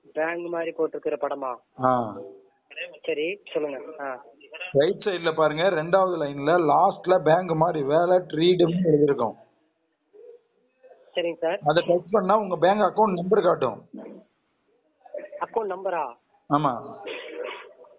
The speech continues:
Speaker 1: ஆ.
Speaker 2: அந்த account நம்பரை டச் பண்ணீங்கன்னா பணம் எவ்வளவு அனுப்பணும்னு கேட்கும்.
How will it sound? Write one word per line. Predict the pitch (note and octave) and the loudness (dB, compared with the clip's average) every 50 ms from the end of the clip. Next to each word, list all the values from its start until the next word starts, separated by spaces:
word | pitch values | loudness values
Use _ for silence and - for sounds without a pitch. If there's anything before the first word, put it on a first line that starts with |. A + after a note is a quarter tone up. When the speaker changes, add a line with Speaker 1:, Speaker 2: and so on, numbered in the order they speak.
| _ _ - - - | _ _ -16 -10 -6
Speaker 1:
ஆ. | - E3 D#3+ D3 C3+ - _ _ - - - - - A4 A4+ - - - - - - - - - - | -4 -4 -4 -4 -8 -14 _ _ -20 -20 -20 -18 -12 -10 -10 -10 -10 -10 -12 -14 -14 -14 -14 -6 -2
Speaker 2:
அந்த | - C#3+ C#3+ D3 | 0 2 2 2
account | C#3+ C#3+ - A3 A3+ G3+ F#3+ | 2 4 4 2 4 4 0
நம்பரை | F#3 F3 F3+ E3+ | 0 0 0 0
டச் | - F3+ F3 D#3+ E3+ - | 2 0 -2 -2 -2 -4
பண்ணீங்கன்னா | G3 F3+ E3 D#3 D3+ D#3 G3 A#3 | -2 -2 -2 -2 0 2 2 2
பணம் | A#3 - - F#3 G3+ G3 | 2 2 0 0 -2 -2
எவ்வளவு | F3 F3 F#3 G3+ G#3 F#3+ E3+ | 0 2 2 4 2 2 0
அனுப்பணும்னு | E3 F#3+ F3 F#3 F3 F3 F#3+ G3 | -2 -4 -6 -4 -4 -4 -4 0
கேட்கும். | D#3 E3 E3+ E3 C#3 D3 B2 A2 | 2 4 4 4 4 0 0 -2